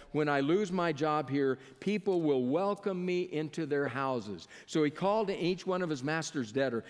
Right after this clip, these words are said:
He asked the first, "How much do you owe my master?" "Nine hundred gallons of olive oil," he replied. The manager told him, "Take your bill, sit down quickly, and make it four hundred and fifty." Then he asked the second, "And how much do you owe?"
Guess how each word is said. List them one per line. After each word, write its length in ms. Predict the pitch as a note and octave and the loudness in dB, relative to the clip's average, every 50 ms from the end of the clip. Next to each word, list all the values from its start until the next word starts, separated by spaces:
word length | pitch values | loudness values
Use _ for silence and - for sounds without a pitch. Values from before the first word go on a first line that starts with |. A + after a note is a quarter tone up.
| - - - | -12 -4 0
He 100 | D#3+ E3+ | 2 2
asked 160 | E3+ E3+ - | 2 0 -2
the 100 | E3+ C#3 | -4 -4
first, 300 | - D#3 C#3+ B2 A2+ - - - - - | 0 0 0 0 -2 -6 -14 -20 -10 -4
"How 140 | - G3 | -2 0
much 220 | G#3 A3 G#3+ - - | 0 0 -2 -2 -2
do 80 | F#3 | -2
you 200 | F3 E3 E3 D#3+ | 0 2 2 2
owe 180 | - D3 D#3 E3 | 2 2 2 2
my 200 | D3+ C#3 C3 A#2+ | 2 0 0 0
master?" 480 | A2+ A2 G#2+ G2 F#2+ - - G#2 F#2 - - - - - | -2 -2 -4 -6 -8 -8 -10 -10 -10 -10 -16 -18 -8 -4
"Nine 240 | A#2 A2 A#2 B2 | -2 0 0 2
hundred 280 | B2+ C#3 C3+ C#3 C#3+ B2+ | 0 0 0 0 2 2
gallons 320 | D3 D3+ D#3+ F3 F3+ E3+ | 2 4 4 2 2 0
of 100 | E3+ E3 | 2 2
olive 320 | F#3+ G#3+ A#3 A3+ G#3 F3 C#3+ | 2 2 2 2 2 2 4
oil," 240 | C#3 C3 B2 A#2+ A#2+ | 4 4 4 2 2
he 120 | B2 B2 | 0 0
replied. 520 | A2+ A#2 A2+ A#2 - B2+ A#2+ A2+ G#2 G2 - - - - C#3+ | 0 0 -2 -2 -2 -2 -2 -2 -2 -4 -8 -12 -14 -6 -2
The 60 | C3+ | 0
manager 460 | D#3 F#3 F#3 F#3 F#3 D#3+ C3+ D3 D#3 | 0 2 2 0 -2 -2 -2 -4 -4
told 300 | C3+ - E3 D3+ C#3 B2+ | -2 0 0 2 2 2
him, 80 | A#2 A2 - - - | 0 -4 -6 -10 -6
"Take 220 | - G#3+ A3+ F#3+ - | 0 0 0 2 2
your 120 | G3+ E3+ | 0 0
bill, 200 | C#3+ C#3+ C#3+ B2 | 2 2 0 0
sit 260 | - - - G3+ F#3 | 0 -2 -4 -4 0
down 220 | - F3+ F3 D#3+ C#3+ | 0 0 0 0 -2
quickly, 420 | - F3+ E3 - - C#3+ B2+ A2+ - - - | -2 -2 -2 -2 -2 -2 -2 -4 -4 -8 -4
and 140 | - D3+ D#3+ | -2 0 2
make 160 | E3 E3 D#3+ | 2 0 0
it 100 | E3+ D3 | -2 -4
four 200 | - E3+ E3+ D3 | -2 0 0 0
hundred 240 | C#3+ D3+ C3+ C3+ A#2+ | 0 0 0 0 -2
and 100 | A2+ G#2 | -4 -4
fifty." 400 | - B2+ A2+ - - - F2+ E2 - _ _ _ _ _ _ _ _ _ _ _ _ _ - _ - | -2 -2 -2 -2 -4 -10 -20 -20 -20 _ _ _ _ _ _ _ _ _ _ _ _ _ -18 _ -4
Then 160 | A2+ B2+ C#3+ | 0 2 2
he 100 | D#3+ F3+ | 4 4
asked 220 | G3 F#3+ F#3 - | 2 0 0 -2
the 80 | F#3+ E3 | -4 -4
second, 400 | - - A3 G3+ - D#3+ C3+ C3 | 0 2 0 2 2 0 0 0
"And 100 | C#3+ C#3+ | 0 0
how 140 | E3+ F#3+ G3+ | 0 0 2
much 240 | G3+ G#3 G3+ - | 0 -2 -2 -2
do 80 | - G3+ | -2 -2
you 260 | G3+ G#3+ A3+ A3 G3 | 0 2 2 2 4
owe?" 180 | D#3+ C3 A#2+ | 4 2 0